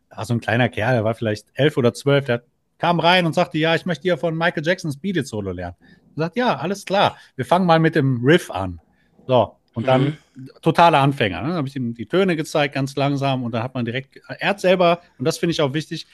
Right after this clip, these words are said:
Speaker 1: die eigene Erfahrung gemacht, okay, das ist noch, äh, Jahrzehnte weg erstmal.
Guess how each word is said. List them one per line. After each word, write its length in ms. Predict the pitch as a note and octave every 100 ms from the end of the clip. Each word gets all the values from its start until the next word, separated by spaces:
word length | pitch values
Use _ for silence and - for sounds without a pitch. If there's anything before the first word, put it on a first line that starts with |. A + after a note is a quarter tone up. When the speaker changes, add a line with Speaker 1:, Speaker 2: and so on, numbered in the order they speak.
| _ _ -
Speaker 1:
die 80 | C3
eigene 280 | D#3 F3+
Erfahrung 400 | C#3+ C#3 C#3+ C#3+
gemacht, 280 | C#3+ C#3 C3+
okay, 540 | A#2+ - C3+ C#3 D3+ - _ _ _
das 260 | A#2+ A2+
ist 200 | - C3
noch, 280 | C3 A#2+ -
äh, 220 | B2 A2+
Jahrzehnte 580 | A2 A2 - A2+ A2+ G#2+
weg 320 | G#2 B2 - -
erstmal. 380 | F2+ - G2